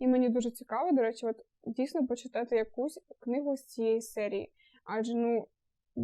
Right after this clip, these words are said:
погодьтеся, це цікаво почути історію з позиції злого нібито персонажа. Чому він, е, такий був,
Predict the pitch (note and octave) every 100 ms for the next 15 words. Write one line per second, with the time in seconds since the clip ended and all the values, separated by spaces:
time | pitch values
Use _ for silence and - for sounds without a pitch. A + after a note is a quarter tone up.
0 | A#3 C4 C4+ B3 A#3 A#3+ A#3 G#3+ A#3+ -
1 | B3+ - G4 F4 A3 G3+ _ _ A#3+ -
2 | A#3 A3+ A3+ B3 D#4 E4 B3+ - A3+ A3
3 | A#3 - A#3 A3 A#3 A#3 C4+ C4+ B3 A#3
4 | A#3 A#3 A#3+ B3 - C#4 D4+ D#4+ A#3+ D#4
5 | - _ _ - B3+ D4 C#4+ C4 A#3 -
6 | A3 - - A3+ G3+ C4+